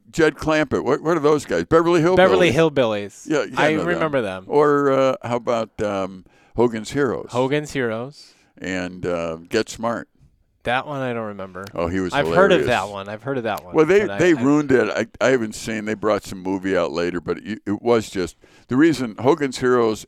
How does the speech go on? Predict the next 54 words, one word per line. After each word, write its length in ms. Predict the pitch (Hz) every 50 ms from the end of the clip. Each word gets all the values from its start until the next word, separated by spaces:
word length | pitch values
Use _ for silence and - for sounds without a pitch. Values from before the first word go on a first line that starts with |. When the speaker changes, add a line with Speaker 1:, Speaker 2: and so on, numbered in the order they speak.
| -
Speaker 1:
and 200 | - 107 104 92
Get 180 | 101 110 107 -
Smart 340 | - - 104 101 98 90 -
were 140 | 87 98 92
on 140 | 90 90
Saturday 560 | 85 - - 104 101 101 104 101 95 92 90 87
nights. 420 | 85 82 80 82 76 - - - _ _ _ _ _ _ _ -
They 100 | 87 92
were 100 | 95 98
each 160 | 101 - -
a 80 | 90
half 260 | 87 92 90 87 - -
hour, 300 | 78 80 80 78 78 78
one 220 | 71 85 92 90
right 180 | 87 85 82 82
after 240 | 80 - - 78
the 120 | 80 82 80
other, 320 | 78 80 78 78 78 76
and 200 | - - 78 82
I 80 | 85 85
found 260 | - 87 82 82 78
'em 80 | 76 71
hilarious 640 | 73 71 67 69 71 76 73 71 71 71 - - _ -
Speaker 2:
Ah. 480 | 107 104 98 101 104 104 98 98 90 90 _ -
Speaker 1:
as 240 | - 80 82 - -
a 40 | 82
kid. 380 | _ - - 85 82 73 73
Now, 240 | - 80 92 95 95
if 200 | - - - -
I 140 | 120 135 131
found 280 | - 120 120 117 110
it 100 | 104 92
hilarious 500 | 85 95 95 95 98 95 92 90 85 82
as 140 | 85 82 80
a 40 | 80
kid, 200 | - - 110 107
and 100 | 92 85
I 80 | 82 80
still 260 | - - - 98 92
do 140 | 87 87 82
as 140 | 80 -
an 100 | 82 78
adult, 340 | 73 73 87 85 87 82 - -
that, 240 | 85 82 - _
that 180 | - 85 78 -
might 200 | 78 80 73 -
mean 200 | 80 82 82 78
something 320 | - - 82 82 - 82
about 240 | 82 82 82 82 69
my 100 | 76 82
mentality, 680 | 82 80 78 78 76 - 117 120 113 104 98 92 90 90
but 200 | 82 82 82 80
I 140 | 76 78 80
understand 440 | 78 76 - - - - 90 -